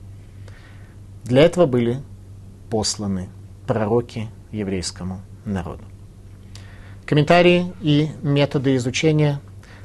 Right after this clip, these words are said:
которыми мы воспользуемся в нашем курсе.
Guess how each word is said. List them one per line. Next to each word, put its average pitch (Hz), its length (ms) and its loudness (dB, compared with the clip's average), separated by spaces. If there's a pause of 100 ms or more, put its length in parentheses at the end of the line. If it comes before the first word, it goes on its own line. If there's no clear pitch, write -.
которыми 147 480 4
мы 143 100 4
воспользуемся 127 760 0
в 110 60 -4
нашем 107 380 -4 (160)
курсе. - 360 -8